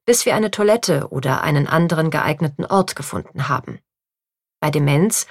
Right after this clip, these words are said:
kommt es zu Kommunikationsproblemen zwischen Körper und Gehirn. Siehe dazu auch meine Antwort auf die Frage, "Mein Vater reißt sich nachts immer die Windel runter,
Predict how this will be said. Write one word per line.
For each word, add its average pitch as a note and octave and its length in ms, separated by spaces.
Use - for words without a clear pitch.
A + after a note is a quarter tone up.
kommt A#3 260
es - 180
zu B3+ 160
Kommunikationsproblemen A#3 1600
zwischen D3+ 440
Körper D3+ 340
und D#3+ 160
Gehirn. D3+ 500
Siehe B3 280
dazu F#3 500
auch - 240
meine F#3+ 300
Antwort F#3+ 500
auf F#3 100
die F#3+ 100
Frage, F#3 560
"Mein G#3+ 160
Vater A3+ 420
reißt F#3+ 300
sich F#3 160
nachts - 420
immer F3+ 220
die E3 160
Windel F3+ 320
runter, D3+ 480